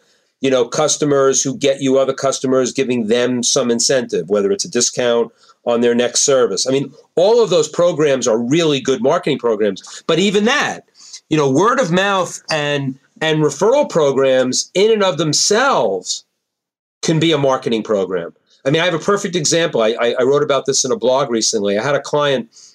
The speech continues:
who sold a product that it cost, it was something that you installed into your business, and it cost twenty-four thousand dollars to install this product. Um, and then they would use it in their practice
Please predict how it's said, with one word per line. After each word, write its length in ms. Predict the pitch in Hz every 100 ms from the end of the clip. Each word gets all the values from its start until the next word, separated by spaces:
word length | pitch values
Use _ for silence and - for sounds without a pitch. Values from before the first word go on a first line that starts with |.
| _ _ _
who 140 | 147 131
sold 580 | - 156 160 165 151 - - _ _ 135
a 160 | 135
product 640 | 135 165 160 160 120 113 - -
that 520 | 113 127 123 120 - _ _ -
it 180 | 123 123
cost, 500 | - 151 151 - -
it 40 |
was 160 | 120 117
something 220 | 160 160
that 120 | 147
you 160 | 135 127
installed 640 | 120 - 147 143 139 120 131
into 300 | 127 - 139
your 300 | 127 127 113
business, 680 | 151 135 120 101 - - _ _ _
and 460 | 123 127 127 127 123
it 140 | 127 -
cost 320 | 151 139 -
twenty-four 480 | 165 156 151 151 139
thousand 460 | 143 127 131 131
dollars 440 | 117 113 110 95 -
to 120 | 113
install 460 | 104 - 123 113 113
this 160 | 107
product. 600 | - 113 104 85 - _ _ _ _ _ 120
Um, 600 | 120 117 117 110 110 - - - _ -
and 280 | 127 127 123
then 180 | 131 127
they 180 | 131
would 200 | 135 135
use 340 | 113 175 196 139
it 160 | 127
in 140 | 123 120
their 140 | 123
practice 800 | - 185 185 - 123 117 - -